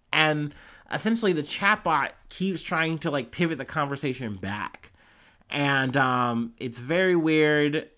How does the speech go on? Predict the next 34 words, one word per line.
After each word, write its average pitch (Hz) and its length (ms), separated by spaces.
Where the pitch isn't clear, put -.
Um, 123 840
I 127 100
mean, 131 160
I 127 80
think 254 260
Sydney 220 280
got 175 200
the 131 100
riz, 147 320
though. 107 220
I 113 120
gotta 170 220
say 139 280
it, 101 280
because 127 760
Kevin 202 300
was 143 100
shook. - 440
Kevin's 190 280
like, 139 320
"I 156 140
went 151 180
to 135 80
bed, 139 460
but 156 80
I 277 60
couldn't 151 300
sleep. 147 520
<laughs> - 60
I 214 180
was 311 160
so 285 220
unsettled." 370 640
<laughs> - 100